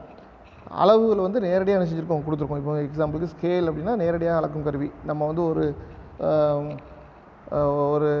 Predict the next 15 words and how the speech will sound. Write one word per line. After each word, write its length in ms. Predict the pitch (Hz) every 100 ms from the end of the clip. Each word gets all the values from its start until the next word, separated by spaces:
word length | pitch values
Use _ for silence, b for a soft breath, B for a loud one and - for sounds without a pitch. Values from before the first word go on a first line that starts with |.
| 147 143 147
லைன் 360 | 151 156 170 180
போட்டிருக்கோம்னா 320 | 156 151 165 185
அது 80 |
எத்தனை 320 | 151 151 165 156
சென்டிமீட்டர், 460 | 165 160 156 156
எத்தனை 220 | 156 156 156
மில்லிமீட்டர்னு 420 | 160 156 156 160
சொல்லி 140 | 160
என்ன 120 | 170 151
செஞ்சிடலாம், 240 | 156 156 151
நேரடியாக 460 | 147 156 160 156
அளவு 120 | 151
என்ன 80 | 151
செஞ்சிடலாம், 340 | 143 147 160 180
சொல்லிடலாம். 380 | 151 143 135 -